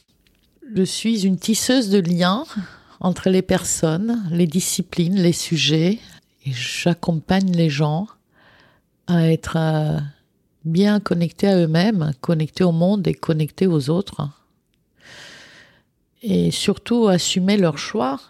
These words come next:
être en phase avec leurs choix, faire des choix, des actes conscients, euh, choisir.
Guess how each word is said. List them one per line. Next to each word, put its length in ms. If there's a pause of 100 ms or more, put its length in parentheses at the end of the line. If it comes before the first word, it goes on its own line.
(200)
être 280
en 100
phase 360
avec 260
leurs 140
choix, 280
faire 300
des 120
choix, 400
des 220
actes 220
conscients, 640 (260)
euh, 400
choisir. 800